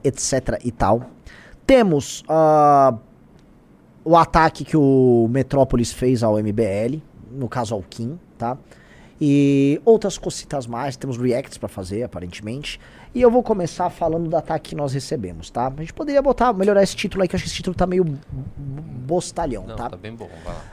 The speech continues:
Speaker 1: É, hoje de manhã nós nos deparamos com uma matéria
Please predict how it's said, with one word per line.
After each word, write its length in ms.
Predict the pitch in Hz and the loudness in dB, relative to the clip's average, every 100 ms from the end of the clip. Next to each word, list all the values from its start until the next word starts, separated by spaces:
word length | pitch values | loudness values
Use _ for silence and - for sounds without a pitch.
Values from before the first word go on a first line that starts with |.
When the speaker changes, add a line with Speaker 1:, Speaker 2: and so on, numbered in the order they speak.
| - | -4
Speaker 1:
É, 160 | 262 262 | -2 4
hoje 220 | 320 349 | 4 6
de 80 | 330 | 2
manhã 260 | 285 202 | 0 -2
nós 140 | 220 208 | -2 -4
nos 60 | |
deparamos 380 | 180 190 165 175 | -4 -2 -2 -2
com 80 | - | -6
uma 100 | 175 | -4
matéria 520 | 160 143 143 139 135 | -4 -4 -2 -2 -2